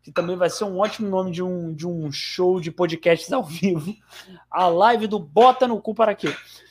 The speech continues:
É, lá em Minas Gerais, com aquele público seleto, maravilhoso. Vamos, de repente, fazer umas propagandas.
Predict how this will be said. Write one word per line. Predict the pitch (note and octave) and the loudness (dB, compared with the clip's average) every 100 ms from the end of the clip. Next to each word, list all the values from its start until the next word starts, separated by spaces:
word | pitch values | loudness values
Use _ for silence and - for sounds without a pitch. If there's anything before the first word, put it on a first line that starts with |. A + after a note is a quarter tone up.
| _ _ | _ _
É, | - C#3 C#3 C#3 | -6 -2 0 2
lá | E3+ | 0
em | G#3 | 0
Minas | G#3 G3 | 0 0
Gerais, | F3+ E3+ G3+ | 4 4 2
com | - | 0
aquele | C4+ A3 | -8 -8
público | - A3+ G#3 - | -6 -6 -8 -10
seleto, | - - - G3+ D#3+ D#3+ F#3+ G3 - G#3 F#3+ | -8 -4 0 0 2 2 2 0 -4 -8 -6
maravilhoso. | F3 F#3 E3+ D#3 F3+ G3 F3 | -2 -2 -4 -4 -2 -2 -4
Vamos, | F3 F3+ | -4 -4
de | F3 | -6
repente, | F3 F3 | -6 -10
fazer | - E3 E3+ | -4 -2 -2
umas | F3+ - | -6 -8
propagandas. | - G3 G3 E3+ D#3+ E3+ E3+ D3 C#3 | -6 -4 -2 -2 -2 -4 -4 -8 -10